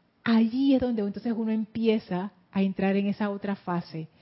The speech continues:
y a percibir estos sentimientos de más alta vibración que sí están allí.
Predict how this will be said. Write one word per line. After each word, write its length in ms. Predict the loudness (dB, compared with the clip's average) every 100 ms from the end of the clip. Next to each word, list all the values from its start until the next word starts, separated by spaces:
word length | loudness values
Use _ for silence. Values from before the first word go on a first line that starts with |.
| _ -20 _
y 100 | 2
a 80 | 2
percibir 640 | 6 4 4 0 2 2
estos 180 | 0 -2
sentimientos 640 | -2 -2 -2 -2 0 0 -2
de 100 | 0
más 260 | 0 0
alta 340 | 2 0 2 0
vibración 800 | 0 -2 -2 -4 -4 -4 -4 -6
que 140 | 0 -2 -2 -8
sí 200 | 2 2
están 380 | 4 2 4
allí. 580 | 4 2 0 -2 -2 -4